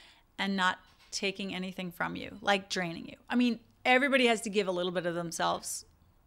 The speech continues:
I mean, we all do that for our family, our friends, and that's okay. But there should, it should always be a win-win, or you should be feeling fulfilled and not drained when you've repeatedly with a certain person, uh, or group of people.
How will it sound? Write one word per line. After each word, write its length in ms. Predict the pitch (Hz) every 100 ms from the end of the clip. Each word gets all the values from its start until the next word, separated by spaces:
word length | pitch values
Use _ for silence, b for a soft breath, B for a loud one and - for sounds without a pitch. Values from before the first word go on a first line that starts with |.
| -
I 80 | 180
mean, 160 | 170
we 100 | 175
all 160 | 180 180
do 220 | 165 180
that 240 | 170 - -
for 120 | - 180
our 180 | - -
family, 440 | - 180 185 180 175
our 140 | 156
friends, 480 | - 175 175 180 - B B B
and 100 | -
that's 220 | 208 220 208
okay. 460 | 185 190 170 - B B B
But 140 | 214
there 80 | 208
should, 360 | 214 - 269 233 -
it 100 | 226
should 220 | - 254
always 380 | 233 214 202 220
be 200 | - 208
a 60 | 185
win-win, 680 | 175 175 175 175 196 247 359
or 160 | - 196
you 160 | 190 190
should 200 | - 180
be 80 |
feeling 480 | 170 - 190 185 185
fulfilled 640 | 180 180 - 180 170 165 -
and 200 | 170 170
not 280 | 165 -
drained 380 | - 170 170 165
when 200 | 170 175
you've 200 | 165 156 _ _ _ _ -
repeatedly 680 | 196 196 196 185 185 175
with 340 | 156 165 175 -
a 80 | 170
certain 400 | - - - 180
person, 600 | - - - - - 208 -
uh, 200 | - - -
or 300 | - - - -
group 160 | - 185
of 80 | -
people. 320 | 208 -